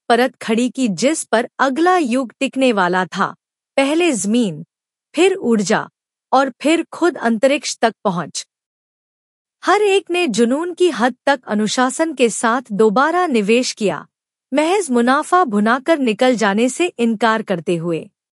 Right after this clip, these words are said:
हर एक अपने दौर में कुछ ऐसा कर रहा था जिसे स्थापित दुनिया लापरवाह या बेतुका कहकर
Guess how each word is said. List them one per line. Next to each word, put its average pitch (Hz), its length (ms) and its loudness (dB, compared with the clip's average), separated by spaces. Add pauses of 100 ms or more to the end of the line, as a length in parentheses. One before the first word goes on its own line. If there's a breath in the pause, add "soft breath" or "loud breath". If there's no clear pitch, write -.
(920)
हर 339 160 2
एक 247 320 -2 (380)
अपने 311 340 -2
दौर 240 320 0
में 302 260 0 (420)
कुछ - 200 0
ऐसा 294 400 -2
कर 269 220 0
रहा 254 300 0
था 277 200 0
जिसे 254 380 -2
स्थापित 285 540 -4
दुनिया 262 440 0
लापरवाह 220 640 0
या 262 240 0
बेतुका 233 540 0
कहकर 214 480 -4